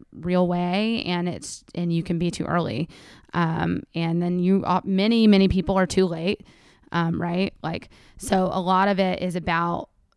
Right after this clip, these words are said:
you know, I think what our leaders do for us is,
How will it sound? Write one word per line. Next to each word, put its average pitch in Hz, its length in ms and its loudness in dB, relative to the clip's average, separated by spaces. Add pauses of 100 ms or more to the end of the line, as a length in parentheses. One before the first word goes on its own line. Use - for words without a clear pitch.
you 208 80 0
know, 170 100 0
I 175 120 -2
think 185 220 -4
what 180 220 -2 (640)
our 196 440 6
leaders 180 500 0
do 277 280 6
for 202 200 2
us 180 320 0
is, 180 420 -4